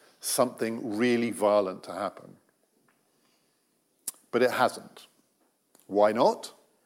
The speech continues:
There aren't any young people in Greece.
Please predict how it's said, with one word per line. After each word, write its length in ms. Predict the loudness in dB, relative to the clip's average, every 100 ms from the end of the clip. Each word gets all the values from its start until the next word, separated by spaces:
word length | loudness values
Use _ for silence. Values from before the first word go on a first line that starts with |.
| _ _ _ _ 0
There 160 | 4 6
aren't 200 | 4 2
any 160 | 2
young 240 | 4 4 2
people 320 | -6 -8 -12
in 120 | -16
Greece. 460 | -14 -16 -14 -16